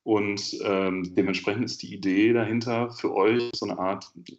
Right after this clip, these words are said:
also ich persönlich nenn's immer Filter, ähm, eben zu, zu schauen, was für euch relevant ist. Und relevant ist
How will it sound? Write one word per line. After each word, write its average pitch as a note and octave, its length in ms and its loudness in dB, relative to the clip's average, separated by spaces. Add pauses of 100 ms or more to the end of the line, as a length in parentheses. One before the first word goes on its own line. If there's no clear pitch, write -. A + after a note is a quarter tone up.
(140)
also A2+ 180 4
ich - 220 -2
persönlich A#2+ 400 4
nenn's A2+ 180 2
immer G2 180 -2
Filter, C#3 640 0 (460)
ähm, G2+ 540 -2
eben G2 280 -8
zu, - 240 -8
zu - 140 -4
schauen, C3 320 4
was A2 140 2
für - 120 -6
euch B2+ 220 -2
relevant A#2 420 2
ist. C3+ 220 -12
Und - 100 -16
relevant G#2 560 0
ist - 420 -12